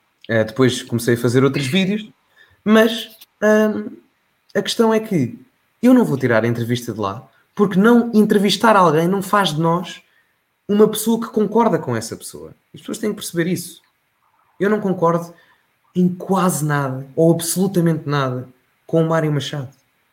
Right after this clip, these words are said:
Mas entrevistei, porque o objetivo daquela entrevista era, vocês têm que ficar desconfortáveis. Pronto, e eu decidi levar isso a um extremo. Entrevistei alguém que já tinha estado preso doze anos, ah, por posse ilegal de armas e outras coisas. O homem cumpriu a pena que tinha a cumprir.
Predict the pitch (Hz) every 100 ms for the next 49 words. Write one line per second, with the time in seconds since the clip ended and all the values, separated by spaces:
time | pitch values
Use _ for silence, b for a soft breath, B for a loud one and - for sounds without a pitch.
0 | _ 151 151 180 165 165 - 160 123 131
1 | - 160 147 135 147 151 139 143 151 143
2 | 131 127 - - 151 B B - 127 104
3 | 101 147 208 196 190 190 170 170 170 -
4 | 156 - 113 90 80 - - _ _ _
5 | - 254 240 120 123 - 131 123 147 -
6 | - 139 147 160 180 180 - 214 226 -
7 | 202 185 185 B B B 120 120 113 117
8 | 135 123 135 151 - 107 - 110 - 107
9 | - 127 113 92 104 101 135 185 254 -
10 | - b b b b - 101 95 85 78
11 | - 104 - 104 95 92 107 156 156 110
12 | 104 104 - 156 208 208 _ 98 101 104
13 | 98 110 117 117 117 113 110 120 117 113
14 | 131 175 247